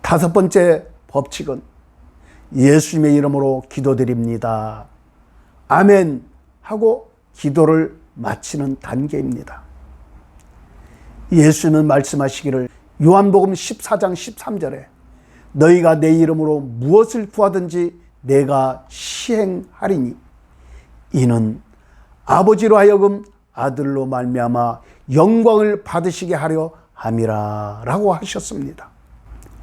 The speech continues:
지금까지 전한 말씀을 정리하자면, 첫째는 하나님을 부르고, 둘째는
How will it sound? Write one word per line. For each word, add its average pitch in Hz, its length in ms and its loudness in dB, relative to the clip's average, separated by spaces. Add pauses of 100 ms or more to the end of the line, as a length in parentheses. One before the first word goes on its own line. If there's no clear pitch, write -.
(240)
지금까지 170 580 4
전한 156 280 2
말씀을 143 680 -2 (180)
정리하자면, 117 880 -4 (760)
첫째는 214 640 0 (460)
하나님을 240 640 -2
부르고, 143 460 0 (920)
둘째는 233 640 4